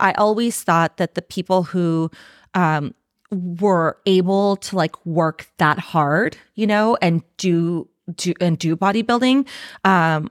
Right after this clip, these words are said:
I thought that that was pretty inspirational. So, and I think I also, not to go on a tangent, but when I think about, like, my inspiration through fitness, I think that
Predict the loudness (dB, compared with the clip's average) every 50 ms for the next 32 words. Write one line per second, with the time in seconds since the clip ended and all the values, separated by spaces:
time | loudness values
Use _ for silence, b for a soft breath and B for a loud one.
0 | -2 0 0 0 0 0 0 0 0 0 0 0 -2 -4 -4 -4 -6 -4 -4 -6
1 | -8 -8 -8 -6 -4 -4 -4 -4 -6 -10 -10 -10 -8 -8 -8 -10 -6 -2 0 2
2 | 2 2 0 -4 B B B B B -4 -2 -2 -2 -2 -2 -2 0 0 0 0
3 | 2 2 2 2 0 0 0 0 0 2 0 -2 -4 -6 -10 -16 _ _ _ _
4 | _ _ _ _ -20 -8 -4 -2 -2 -2 -2 -2 -2 -2 -2 -2 -2 -2 0 0
5 | 0 -2 0 0 0 2 2 0 0 0 0 0 0 0 2 2 2 2 2 0
6 | 0 0 0 -2 -2 -6 -10 -20 b b b b b b b b _ -2 0 0
7 | 2 2 0 0 -2 -2 -2 -2 0 2 2 2 2 0 0 0 0 2 2 2
8 | 2 0 -2 -4 _ _ _ _ _ _ -14 -6 -4 -4 -2 -2 -2 -2 -2 -2
9 | -2 -2 -2 -4 -6 -10 -12 -14 b b b b b b b b b -2 -2 0
10 | 0 0 0 0 -2 -2 -2 0 0 2 2 0 -2 -4 -8 -14 -18